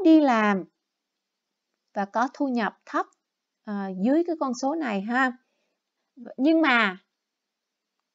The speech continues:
em bị dính vào cái de-, dependent, tức là năm hai nghìn không trăm mười chín, mẹ của em khai thuế liên bang và khai bạn này vào dạng dependent. Thì mặc dù em có đi làm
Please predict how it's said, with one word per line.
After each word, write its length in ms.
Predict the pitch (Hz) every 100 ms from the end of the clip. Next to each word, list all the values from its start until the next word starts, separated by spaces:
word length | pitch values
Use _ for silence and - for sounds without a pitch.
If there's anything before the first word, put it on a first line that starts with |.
| _ _ -
em 160 | 262
bị 180 | 233 202
dính 180 | 269 403
vào 140 | 330
cái 160 | 214 294 269
de-, 200 | 247 208
dependent, 600 | 214 208 277 254 214 180 _ _
tức 160 | - 320
là 180 | 302 214
năm 340 | 214 277 285
hai 140 | 285 294
nghìn 180 | 254
không 160 | 208 247
trăm 180 | 277 247
mười 120 | 208
chín, 220 | - 262 392 _ _ _ _
mẹ 560 | 233 220 185 180 185 202
của 120 | 202 254
em 360 | 302 294 277 247 _ _ _ _
khai 300 | - 277 294 294
thuế 280 | 277 277
liên 260 | 330 302 277
bang 320 | 269 269 262
và 160 | 208 190
khai 560 | - - 285 302 302 294
bạn 320 | 233 170 202
này 280 | 214 196 185 _ _ _ _ -
vào 500 | 226 220 214 196 190 _ _ _ _ _ _ _ _
dạng 360 | 208 185 175 208 220
dependent. 600 | 208 - 294 262 196 185 _ _ _ _
Thì 140 | 254
mặc 180 | 247 247
dù 180 | 226 233
em 280 | - 277 285
có 100 | 330
đi 200 | 277 269
làm 360 | 247 208 185